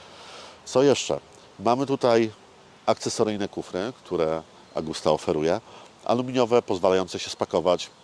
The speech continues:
Mamy tablet, mamy dla każdego fana turystyki, mamy również poprzeczkę, aby przypiąć nawigację, aby przypiąć telefon.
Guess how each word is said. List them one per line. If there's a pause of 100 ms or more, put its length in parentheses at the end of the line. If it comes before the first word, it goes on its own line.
(440)
Mamy
tablet, (200)
mamy
dla
każdego
fana
turystyki,
mamy
również (880)
poprzeczkę,
aby
przypiąć
nawigację,
aby
przypiąć
telefon.